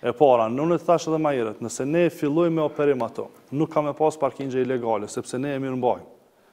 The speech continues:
Qoftë për pjesën përpara laurës, qoftë pjesën mra-, mrapa laurës. Sepse ne kemi një bashkëpunim shumë ngushtë me Policinë e Kosovës, të cilën e falenderoj shumë. Tu vazh-, tu fillu prej, e, do të thëtë,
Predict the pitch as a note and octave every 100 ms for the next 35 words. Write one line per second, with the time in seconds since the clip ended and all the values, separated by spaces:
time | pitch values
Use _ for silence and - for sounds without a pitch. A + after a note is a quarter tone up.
0 | _ - D#3 D3+ C3 D3 C#3 C3 A#2+ A#2
1 | D3+ D3+ D#3 D3+ - C3 C3+ D#3+ D3 -
2 | D3 - D3 C#3 C3+ C3 C#3 C3+ - C#3
3 | C3 B2+ A#2 A2 G2 G2 - _ - -
4 | - - B2 - C#3 D#3 D#3 D#3 D3 C3+
5 | B2+ - D3+ C#3+ - D#3+ B2+ D#3 D#3 C#3+
6 | C3+ B2+ C#3 C3+ B2 A#2 D#3 D3+ D3 B2+
7 | C#3+ B2+ C3 C3 B2+ C3+ C3 C#3 G2+ -
8 | - - _ - D#3+ C#3+ C#3 B2+ - D#3+
9 | D3 D#3+ D#3 D#3+ E3+ D3+ C#3 C#3 C3 B2
10 | A#2+ A#2+ - B2+ - C#3 - C3